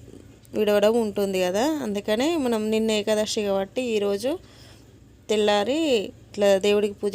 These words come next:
చేసుకున్న తర్వాత వంట రెడీ చేసుకుంటాం. ద్వాదశి వచ్చేసరికి మనం వంట రెడీ చేసుకొని తినేసేయాలన్నమాట పొద్దున్నే. అందుకనే కొంతమంది అయితే ఆ రోజు మొత్తం ఇక ఏకాదశికి ఏం తినకుంటుంటారు. ఉండలేని వాళ్ళు అంటే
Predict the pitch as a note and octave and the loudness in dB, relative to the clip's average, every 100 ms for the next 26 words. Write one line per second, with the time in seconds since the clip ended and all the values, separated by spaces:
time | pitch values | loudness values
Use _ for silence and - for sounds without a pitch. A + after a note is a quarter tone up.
0 | G3 G3+ - G#3 G3+ G3+ G3 G3 G3 D4 | 0 -2 -4 -6 -6 -4 -2 -2 0 0
1 | A#3 G3+ G3+ G3 G3 F#3+ - F#3+ F3+ A3+ | 2 0 0 2 2 0 -4 -8 -4 -4
2 | E4+ - - - - - - G#3 G#3 G#3+ | -4 -10 -20 -20 -20 -20 -4 0 0 0
3 | A3+ A#3 G#3 G#3+ G3+ G3+ - C#4 A#3 A#3 | 0 -2 -2 -4 -2 -2 -2 -4 -2 -2
4 | C#4+ D#4 A#3 G#3+ G#3 G3+ G3 G#3 - B3 | -2 0 -2 -2 0 0 0 0 -2 -2
5 | B3+ A#3 G#3+ G#3 G3+ F#3+ F#3 F#3 F#3 F#3+ | -2 -2 -2 -2 0 0 -2 -6 -8 -8
6 | G3 F#3+ F#3+ F#3+ C4+ F#4 - - - - | -6 -6 -6 -4 -4 -6 -14 -20 -20 -20
7 | - - G#3 G#3 G#3+ C#4+ E4 B3 G3+ - | -16 -8 -6 -2 -2 0 0 -2 -4 -12
8 | - - - - - - - - B3 A3 | -20 -20 -20 -20 -20 -20 -20 -6 -4 -2
9 | A#3 A3+ A3+ A3+ C4+ C#4 A#3 G#3 G#3+ G#3+ | -2 -2 -4 0 2 2 2 0 0 -2
10 | A3 G#3 - - A3 G#3 F#3 F#3 G3 G#3 | -2 -6 -6 -4 -2 -4 -6 -6 -6 -4
11 | A3+ A#3 - A#3+ G#3 A3 A3 G#3 G#3 G#3 | -6 -6 -2 0 0 0 -2 -2 -4 -6
12 | G3+ G3 G3+ C4 D#4+ D4+ - - A3 A3+ | -4 -6 -2 0 -2 -6 -14 -10 -4 0
13 | A3 G#3+ G#3+ G#3 G3+ G3+ G3 | 2 2 0 -2 -2 -2 -4